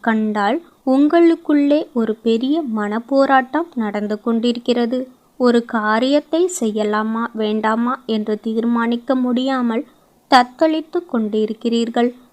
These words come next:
இனியும் அவ்வாறு தத்தளிக்காமல், துணிந்து ஏதாவது ஒரு முடிவிற்கு வாருங்கள். அந்த முடிவு சரியானதாகவே அமையும். நீங்கள் போர் புரிவது போல் கனவு கண்டால்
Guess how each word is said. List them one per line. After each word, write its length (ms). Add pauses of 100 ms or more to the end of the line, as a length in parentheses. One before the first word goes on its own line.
(240)
இனியும் 460 (120)
அவ்வாறு 600
தத்தளிக்காமல், 1000 (160)
துணிந்து 580
ஏதாவது 760
ஒரு 180
முடிவிற்கு 760
வாருங்கள். 720 (360)
அந்த 380
முடிவு 480 (160)
சரியானதாகவே 1120 (100)
அமையும். 520 (480)
நீங்கள் 560
போர் 320
புரிவது 480
போல் 320
கனவு 500
கண்டால் 500